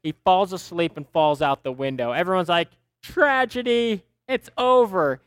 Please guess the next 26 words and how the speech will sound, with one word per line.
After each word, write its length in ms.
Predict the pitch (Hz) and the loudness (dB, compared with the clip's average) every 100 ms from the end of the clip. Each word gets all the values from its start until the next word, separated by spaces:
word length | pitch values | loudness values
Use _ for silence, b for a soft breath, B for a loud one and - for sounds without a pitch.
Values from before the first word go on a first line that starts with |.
| - | -18
It's 120 | 214 | -10
the 120 | 240 | -8
exact 440 | 226 190 247 269 - | -6 -2 -2 -4 -2
opposite 520 | 208 226 190 - 165 | 0 0 -4 -6 -6
of 100 | 156 | -4
what 140 | 165 | -6
was 120 | 165 - | -6 -8
supposed 340 | - 214 196 | -2 -2 -2
to 40 | 180 | -8
happen 420 | 170 160 151 127 _ _ _ | -6 -6 -6 -10 _ _ _
when 100 | 151 | -4
they 80 | 151 | -2
were 60 | 147 | -2
breaking 400 | 151 165 160 135 | 0 0 -2 -8
bread. 340 | 123 117 107 _ _ _ _ _ _ _ _ _ _ _ _ _ _ _ _ _ | -8 -8 -10 _ _ _ _ _ _ _ _ _ _ _ _ _ _ _ _ _
Th-, 120 | 190 _ | -8 _
their 160 | 233 220 | 0 0
time 360 | - 226 240 | -2 -4 -2
together 360 | 233 214 214 214 | 0 2 2 2
was 200 | 175 160 | -2 -4
life, 840 | 156 160 196 214 143 - - _ _ _ _ _ _ _ _ _ _ _ _ | -6 -6 -4 -2 -4 -8 -20 _ _ _ _ _ _ _ _ _ _ _ _
was 180 | 160 156 | -12 -8
life 380 | 180 196 208 - | -2 -2 -2 -6
infused. 1000 | 170 151 - 196 208 185 139 120 - _ _ _ _ _ _ _ _ _ _ _ _ - | -14 -14 -12 -6 -2 0 -2 -6 -18 _ _ _ _ _ _ _ _ _ _ _ _ -8
But 140 | 160 | -8
here, 520 | 160 - 202 170 143 | -8 -4 0 0 0